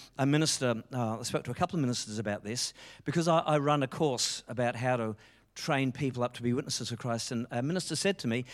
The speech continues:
he said, "I've got a lot of young, a lot of young Christians in my, in, in my church. I want to do your course, but is it suitable for a very young Christian?" And I said, "As far as I'm concerned, that as soon as a person receives Christ as their Lord and Savior,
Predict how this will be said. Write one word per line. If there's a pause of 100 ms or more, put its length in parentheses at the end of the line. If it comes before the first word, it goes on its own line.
(160)
he
said,
"I've
got
a
lot
of
young,
a
lot
of
young
Christians
in
my, (100)
in,
in
my
church.
I
want
to
do
your
course,
but (300)
is
it
suitable
for
a
very
young
Christian?" (1000)
And
I
said,
"As
far
as
I'm
concerned, (640)
that
as
soon
as
a
person
receives
Christ
as
their
Lord
and
Savior,